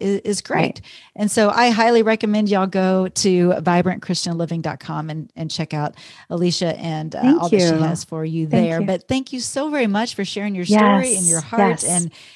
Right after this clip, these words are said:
Speaker 1: and just having this time with us on Visibly Fit.
Speaker 2: Yeah.
Speaker 1: This has been so much
Speaker 2: Thank you
Speaker 1: fun.
Speaker 2: so much. I would loved every minute of this.
Speaker 1: Yeah.
Speaker 2: I appreciate it. Thank you.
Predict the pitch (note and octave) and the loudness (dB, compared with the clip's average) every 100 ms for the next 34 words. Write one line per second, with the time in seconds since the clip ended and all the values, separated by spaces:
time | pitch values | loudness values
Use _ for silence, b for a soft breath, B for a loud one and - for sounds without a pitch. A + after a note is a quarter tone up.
0 | B F#3 F#3+ G#3+ - G#3 G3+ G3+ G3 - | B -6 -4 -4 -4 -2 -2 -2 -4 -8
1 | - A3+ D4 A3+ E3 D#3+ F3 E3+ F#3 F3+ | -8 -8 -8 -6 -6 -6 -6 -6 -6 -6
2 | F#3 F3 A#3 G#3 G3 F#3 F3+ G3+ F#3 G3 | -8 0 2 2 -2 -6 -10 -10 -8 -8
3 | F3+ G#3 G3+ D4+ D#4 D#4 D#4 A#3 G3+ E3+ | -6 -2 4 6 6 4 4 4 4 4
4 | E3+ F#3 F#3 F3+ F#3 F#3+ F#3+ F#3 F#3 E3+ | 2 2 2 4 4 4 2 2 2 2
5 | D#3+ F#3+ D4 F#3+ E3+ - D#3 D#3 D3 D3+ | 2 2 2 0 -2 -4 -4 -2 -2 -2
6 | D#3 F3+ - E3+ | -4 -8 -4 -4